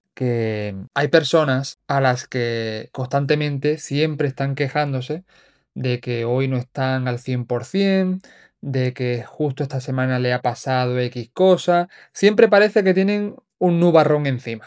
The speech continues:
Siempre parece que tienen muy mala suerte y siempre parece que todas las semanas el mundo conspira en su contra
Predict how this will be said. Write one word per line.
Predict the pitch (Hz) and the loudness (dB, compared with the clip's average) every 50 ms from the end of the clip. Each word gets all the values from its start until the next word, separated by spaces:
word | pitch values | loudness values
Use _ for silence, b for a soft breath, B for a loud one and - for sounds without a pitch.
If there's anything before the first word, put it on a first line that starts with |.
| B - | B -8
Siempre | - - 175 190 220 214 202 190 185 180 | 0 4 4 6 6 4 2 2 4 4
parece | 180 175 180 170 175 | 6 6 6 4 4
que | 160 160 | 2 2
tienen | 156 165 165 160 | 0 0 0 -2
muy | 156 151 160 160 156 | -2 -2 -2 0 0
mala | 151 147 143 139 | 2 2 0 0
suerte | - - 202 208 202 196 - 196 | 2 2 2 2 2 2 2 2
y | 185 156 | 2 0
siempre | 131 - 190 208 190 190 185 180 175 | 0 0 0 0 0 2 2 2 2
parece | 180 175 190 190 185 180 | 4 4 2 2 0 0
que | 160 160 156 | -2 -2 -2
todas | 147 _ - 208 208 202 190 | -2 _ 0 2 4 4 6
las | 180 170 - | 4 4 2
semanas | 175 175 202 220 220 240 240 226 - B B B B B B B _ - | 2 0 2 2 2 2 0 -2 -6 B B B B B B B _ 0
el | 170 170 165 156 | 2 2 2 2
mundo | 165 180 214 220 214 208 214 214 190 | 4 4 4 4 4 4 4 4 4
conspira | 170 160 147 131 - - 202 214 208 202 202 | 2 0 0 -2 -2 0 2 2 4 4 2
en | 190 | 2
su | - - 156 151 | 0 0 -2 0
contra | - 208 240 240 226 226 254 254 254 247 247 | 2 4 4 4 2 2 2 2 2 0 -2